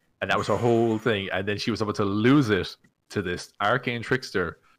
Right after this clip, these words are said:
who had come in out of nowhere. Uh, and, oh, it was so beautiful. So she leaves. A-, and the only reason they know she leaves is because she makes her way. You, you see her kind of, as she's fading into invisibility,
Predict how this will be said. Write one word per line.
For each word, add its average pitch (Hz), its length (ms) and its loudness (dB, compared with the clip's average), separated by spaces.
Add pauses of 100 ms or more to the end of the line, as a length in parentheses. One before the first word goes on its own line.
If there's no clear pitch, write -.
(160)
who 101 280 0
had 90 260 -6
come 127 240 -2
in 127 100 -2
out 117 100 2
of 107 100 -2
nowhere. 107 580 0 (500)
Uh, 90 440 2
and, 92 160 -2
oh, 92 240 0
it 110 60 -2
was 107 100 -6
so 113 200 0
beautiful. 82 400 -6 (420)
So 92 500 0 (880)
she 156 480 -4 (320)
leaves. 98 680 -8
A-, - 200 2
and 104 120 0
the 113 60 2
only 143 160 2
reason 165 240 0
they 120 100 0
know 107 220 0
she - 180 -4
leaves 90 440 -4
is 95 100 -10
because 113 720 -4 (320)
she - 240 -10
makes 98 260 -4
her 131 120 -2
way. 98 320 -2
You, 98 200 -8
you 98 300 -8
see - 200 -6
her 147 140 0
kind 113 240 -2
of, 98 100 -2
as 107 200 -2
she's 101 380 -8
fading 101 600 -6
into 95 260 -8
invisibility, 87 640 -8